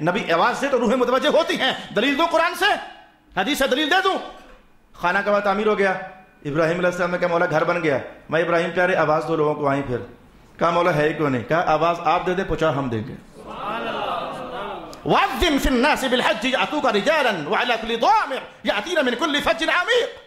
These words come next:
آواز آپ دے دیں پہنچا ہم دیں گے۔ روحوں تک اللہ نے آواز پہنچا دی، اور تب جس، جس روح نے کہہ دیا لبیک، اور جتنی بار کہہ دیا لبیک،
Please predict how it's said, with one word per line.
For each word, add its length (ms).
آواز 340
آپ 220
دے 60
دیں 140
پہنچا 300
ہم 140
دیں 140
گے۔ 100
روحوں 300
تک 180
اللہ 140
نے 100
آواز 240
پہنچا 240
دی، 140
اور 120
تب 340
جس، 180
جس 200
روح 200
نے 100
کہہ 180
دیا 220
لبیک، 500
اور 140
جتنی 240
بار 220
کہہ 100
دیا 240
لبیک، 440